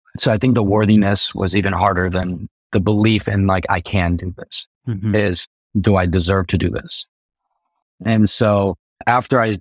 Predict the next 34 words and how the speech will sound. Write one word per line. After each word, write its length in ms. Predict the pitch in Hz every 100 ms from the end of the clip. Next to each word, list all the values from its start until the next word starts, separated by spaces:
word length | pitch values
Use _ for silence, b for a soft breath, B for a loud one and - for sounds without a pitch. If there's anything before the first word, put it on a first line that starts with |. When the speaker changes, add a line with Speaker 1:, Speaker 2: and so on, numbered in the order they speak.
| -
Speaker 1:
started 500 | - 117 110 101 90 _ _
surrounding 460 | - 107 104 107 98
myself 360 | 98 101 92
around 280 | 95 95 87
people 520 | 98 92 92 85 85 -
and 380 | 98 95 90 82 _ _ _ -
just 360 | 98 - - _ _ _ _
believing 440 | 104 113 113 113
that 100 | 107
I 100 | 98
can 500 | 90 101 98 90 87 - _ _
and 400 | 104 101 98 92 - _ _ _ _ _ _
telling 280 | - 120 120
myself, 420 | 110 101 104 101 -
and, 180 | 107 98
and 160 | 123 120
really, 280 | 160 175
I 60 | 120
think 220 | 131 123 - - 127
from 340 | - 131 123
there, 240 | 123 123 104
it 40 |
really 320 | 101 117 120
stemmed 340 | - - 104 104 -
to 260 | 127 113
just 340 | 104 131 - -
being 240 | 127 123
like, 320 | 113 104 98 - _ -
"What 320 | 143 160 107
do 180 | 120 104
I 120 | 98
want 260 | 87 85
to 100 | 92
build?" 300 | 82 92 92